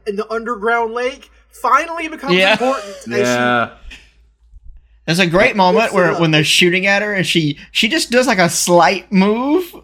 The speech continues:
Speaker 2: just, like, a little
Speaker 3: Mm-hmm.
Speaker 2: bit of a lean, and it just completely destroys their, their offense. It's amazing.
Speaker 3: Mm, and, and the score during
Speaker 2: Yeah.
Speaker 3: this, like, when she's coming out of the lake and you have the orchestral choir behind it, it's, it's a beautiful moment. It's so cool.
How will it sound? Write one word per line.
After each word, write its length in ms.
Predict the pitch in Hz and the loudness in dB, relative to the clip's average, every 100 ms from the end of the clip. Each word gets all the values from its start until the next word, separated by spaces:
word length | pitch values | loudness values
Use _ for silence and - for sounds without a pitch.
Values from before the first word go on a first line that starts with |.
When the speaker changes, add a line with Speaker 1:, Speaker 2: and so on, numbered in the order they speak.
| 208 | -4
Speaker 2:
just, 140 | 220 | 0
like, 140 | 247 | 0
a 40 | 247 | 0
little 180 | - 247 | 0 0
Speaker 3:
Mm-hmm. 100 | 359 | 2
Speaker 2:
bit 100 | 311 | 0
of 60 | |
a 60 | 311 | 2
lean, 580 | 175 170 202 226 269 302 | 2 4 2 0 -4 -4
and 240 | 190 180 | 0 2
it 100 | 185 170 | 2 2
just 340 | 180 - 196 | 2 2 0
completely 340 | 180 196 196 | 2 0 0
destroys 360 | 170 147 165 165 | 0 0 0 2
their, 280 | 165 151 143 | 2 2 2
their 200 | 156 147 | 2 4
offense. 520 | 151 151 175 180 - | 4 4 0 -2 -8
It's 140 | 135 131 | -6 -4
amazing. 600 | 131 127 120 139 170 175 _ - _ _ | -2 -4 -6 -6 -6 -8 _ -20 _ _
Speaker 3:
Mm, 240 | 123 135 - | -10 -8 -8
and, 260 | 123 131 120 | -6 -4 -4
and 240 | 127 135 | -4 -4
the 80 | 123 | -4
score 960 | 120 - - - 139 147 123 98 87 - | -4 -8 -8 -4 -2 2 0 -2 -10 -16
during 220 | - 107 | -2 0
Speaker 2:
Yeah. 260 | 104 101 98 | 2 2 0
Speaker 3:
this, 100 | 110 | -2
like, 140 | 123 135 | -6 -6
when 100 | 139 | -4
she's 220 | 156 147 | -2 -4
coming 360 | - 160 156 | 0 0 2
out 160 | 151 147 | 2 2
of 80 | 143 | 2
the 60 | 135 | 0
lake 280 | 143 135 123 | 0 0 -2
and 80 | |
you 80 | 127 | 0
have 180 | 147 139 | 0 0
the 100 | 139 | -2
orchestral 580 | 135 - 156 147 - 135 | -4 -2 -2 -2 -4 -6
choir 480 | - 135 147 143 135 | -4 0 2 2 2
behind 480 | 127 120 123 120 | 0 -2 -2 -4
it, 220 | 104 95 - - - - | -8 -14 -18 -20 -20 -6
it's, 500 | 135 139 - - - - | -6 -6 -10 -16 -16 -6
it's 260 | 143 143 147 | -6 -4 -6
a 60 | |
beautiful 760 | 113 113 147 156 156 143 143 131 | -6 -8 -4 -2 0 -2 -4 -2
moment. 440 | 127 123 117 107 | 0 0 -2 -6
It's 180 | 107 123 | -10 -8
so 440 | - - 175 160 147 | -6 -6 -2 -2 -2
cool. 500 | - 135 107 80 | -8 -12 -12 -14